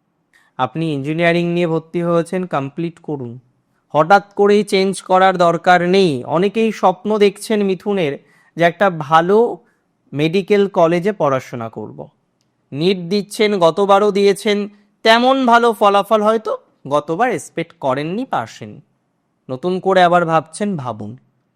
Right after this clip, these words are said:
আমিও চাই আপনি ভাবুন এবং ভালো একটা জায়গায় অ্যাডমিশন করুন। কিন্তু যাদের বারবার এই প্রসেসটা করছেন, বারবার পরীক্ষা দিচ্ছেন,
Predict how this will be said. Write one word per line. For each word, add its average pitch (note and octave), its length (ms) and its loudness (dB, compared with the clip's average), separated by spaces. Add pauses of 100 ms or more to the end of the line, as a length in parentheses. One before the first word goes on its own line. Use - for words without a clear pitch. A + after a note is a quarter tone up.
(180)
আমিও G3+ 340 2
চাই G3+ 280 4
আপনি F3 260 -2
ভাবুন D3+ 360 -2
এবং F#3+ 240 -2
ভালো D3 220 0
একটা D3 220 -4
জায়গায় C#3 300 -2
অ্যাডমিশন C3 600 -6
করুন। F#3+ 340 -6 (880)
কিন্তু A#3+ 220 -4
যাদের E3 640 2
বারবার F#3+ 760 0 (300)
এই G#3 180 0
প্রসেসটা G#3+ 1000 0
করছেন, F#3 600 -4
বারবার E3 400 2 (420)
পরীক্ষা G3 460 2
দিচ্ছেন, F3+ 600 -6